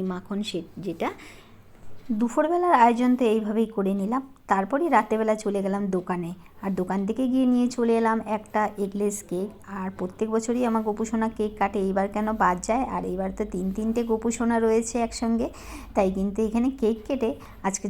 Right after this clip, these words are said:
জন্মদিনের পার্টিটা এখানেই শেষ করে দিচ্ছি। আর তোমরা সকলেই কিন্তু ভালো ভালো সুন্দর সুন্দর কমেন্ট করো আমার গোপাল সোনার জন্য। আর ভিডিওটা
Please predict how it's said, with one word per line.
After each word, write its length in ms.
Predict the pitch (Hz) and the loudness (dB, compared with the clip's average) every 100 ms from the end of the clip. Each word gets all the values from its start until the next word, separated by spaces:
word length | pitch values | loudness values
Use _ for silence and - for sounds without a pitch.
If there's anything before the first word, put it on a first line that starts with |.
| 190 | 0
জন্মদিনের 540 | 170 190 214 220 226 220 | 2 0 0 0 -2 0
পার্টিটা 360 | 180 196 196 247 - 190 | -2 -2 -4 -4 -2 -4
এখানেই 340 | - 202 370 - - - | 0 0 0 -4 -14 -2
শেষ 180 | 220 196 - | 0 0 0
করে 160 | 208 190 190 | 0 2 0
দিচ্ছি। 280 | 190 - 262 - | -4 -6 -8 -8
আর 80 | 208 | -4
তোমরা 200 | 190 180 185 | -4 -4 -4
সকলেই 380 | 180 - 254 285 294 | -4 -2 -2 0 0
কিন্তু 220 | 277 269 262 226 | 0 2 0 2
ভালো 160 | 202 214 | 2 2
ভালো 120 | 214 220 | 2 0
সুন্দর 220 | 202 196 202 | -2 -2 -2
সুন্দর 200 | 202 202 202 | -2 -2 0
কমেন্ট 340 | 175 185 233 262 | -2 0 -2 0
করো 160 | 254 262 233 | 0 2 2
আমার 140 | 202 185 | 0 0
গোপাল 220 | 180 180 185 | -2 -2 -2
সোনার 240 | 185 185 180 | -2 -4 -2
জন্য। 180 | 185 190 - 190 | -2 -2 -2 -4
আর 80 | 196 | -2
ভিডিওটা 340 | 190 208 262 | 0 0 2